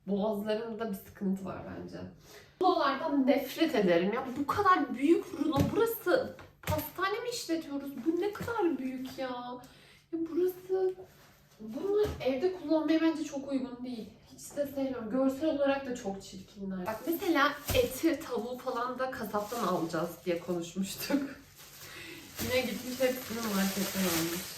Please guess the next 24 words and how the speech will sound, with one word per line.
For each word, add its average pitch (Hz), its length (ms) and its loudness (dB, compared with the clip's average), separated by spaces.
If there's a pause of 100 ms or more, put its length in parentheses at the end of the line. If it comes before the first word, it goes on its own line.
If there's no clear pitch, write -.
(880)
Bu 247 180 0
kış - 500 0 (380)
hiç - 300 -8
mandalina 208 520 2
bulamadım 165 460 0
düzgün. 190 420 -2
Bir 320 100 4
de - 40 0 (120)
Antalya'da 208 520 0
yaşıyorum 165 540 -2
yani. 165 300 -2 (760)
Ee, 175 540 2 (960)
bütün 196 440 0
mandalinalar 277 640 2
ya 277 160 -4
böyle 285 120 -6
çok - 280 -14
küçük - 360 -10
küçük - 400 -10
ya 247 160 -2
böyle 277 320 0 (160)
tatsız - 680 -8
tuzsuz. 220 600 -10
Yani 277 440 -2